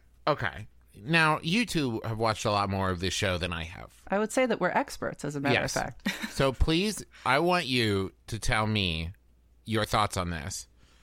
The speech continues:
Speaker 1: Do you think that the contestants are told ahead of time, like, only one of you should be moving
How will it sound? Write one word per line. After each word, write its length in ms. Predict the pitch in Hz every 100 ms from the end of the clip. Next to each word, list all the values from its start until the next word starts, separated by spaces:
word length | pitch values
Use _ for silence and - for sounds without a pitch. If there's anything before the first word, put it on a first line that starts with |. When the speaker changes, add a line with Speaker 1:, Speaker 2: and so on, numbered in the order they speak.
| - - - _ - - 139
Speaker 1:
Do 140 | 113 147
you 240 | 180 247
think 580 | - 226 151 120 - - _
that 520 | 120 131 120 117 117 -
the 120 | 120 123
contestants 760 | 131 123 139 139 127 165 156
are 100 | 151
told 340 | 127 135 123 123
ahead 280 | 101 120 113
of 120 | 104
time, 460 | - 101 95 92
like, 340 | 92 95 92 - -
only 320 | 120 131 143 139
one 260 | 123 120
of 120 | 117
you 180 | 104 107
should 220 | - 117
be 120 | 95 101
moving 720 | 98 101 98 95 92 87